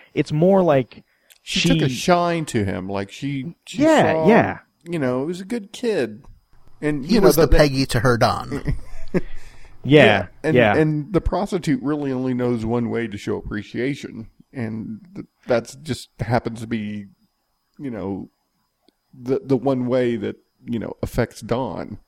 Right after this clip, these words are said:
Speaker 1: And then we see, you know, that the, of course, the, the guy that, that runs the place is just this horrible, like, i-, in, he was related, wasn't he related to
Speaker 3: I wanna say he was always called his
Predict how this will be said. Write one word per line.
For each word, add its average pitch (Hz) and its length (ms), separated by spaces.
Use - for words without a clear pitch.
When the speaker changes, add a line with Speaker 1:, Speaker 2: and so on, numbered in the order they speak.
Speaker 1:
And 131 140
then 139 100
we 135 80
see, 127 300
you 110 160
know, 110 160
that 104 220
the, 104 180
of 101 120
course, 110 300
the, 98 340
the 107 140
guy 107 380
that, 101 240
that 95 180
runs 143 380
the 135 120
place 117 480
is 101 260
just - 320
this - 400
horrible, 120 540
like, 120 200
i-, 117 60
in, 123 380
he - 340
was 220 160
related, 143 640
wasn't 208 280
he 226 60
related 175 460
to 165 480
Speaker 3:
I 147 80
wanna 180 360
say 196 280
he 165 140
was 156 160
always 147 300
called 143 300
his 127 220